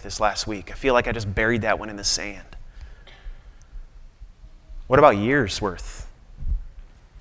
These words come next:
You know what he said to me? And usually, like most wa-, wise things that he said, I just had a tendency of just writing them down.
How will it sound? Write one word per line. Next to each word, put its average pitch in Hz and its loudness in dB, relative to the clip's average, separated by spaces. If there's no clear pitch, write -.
You 135 8
know 151 12
what 180 12
he 156 10
said 143 6
to - 0
me? 185 2
And 131 6
usually, 151 10
like 139 12
most 127 8
wa-, 123 10
wise 123 8
things 135 6
that 139 4
he 143 8
said, 147 6
I 120 4
just 113 4
had 110 4
a 104 4
tendency 113 0
of 110 4
just 104 0
writing 107 6
them 104 0
down. 113 2